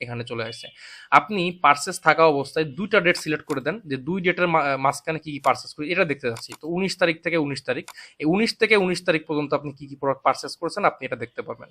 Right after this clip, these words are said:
ঠিক আছে। আপনি যদি উনিশ থেকে বিশ দেন, উনিশ থেকে বিশ তারিখ পর্যন্ত আমি কি কি প্রোডাক্ট পারচেজ করেছি আমি এই প্রোডাক্টগুলো দেখতে পাবো। তো এইভাবে আপনি কিন্তু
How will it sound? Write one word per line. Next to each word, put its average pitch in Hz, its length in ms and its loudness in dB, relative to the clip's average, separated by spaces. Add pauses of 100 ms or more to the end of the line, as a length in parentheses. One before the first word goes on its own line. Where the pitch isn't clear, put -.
ঠিক 190 140 -4
আছে। - 140 -14 (360)
আপনি 143 260 0
যদি 160 100 0
উনিশ 156 340 -2
থেকে 151 140 0
বিশ 143 220 -4 (100)
দেন, 139 120 -2 (160)
উনিশ 147 240 -4
থেকে 147 140 -2
বিশ 147 240 -4
তারিখ 147 200 -2
পর্যন্ত 135 260 -6
আমি 131 140 -6
কি 131 100 -18
কি 127 140 -10
প্রোডাক্ট 123 260 -2
পারচেজ 120 340 -4
করেছি - 340 -8
আমি 135 180 -4
এই 123 40 -4
প্রোডাক্টগুলো 120 460 -4
দেখতে 113 220 -10
পাবো। 113 140 -10 (360)
তো - 120 -14
এইভাবে 185 240 4 (100)
আপনি 156 180 0
কিন্তু 147 280 -2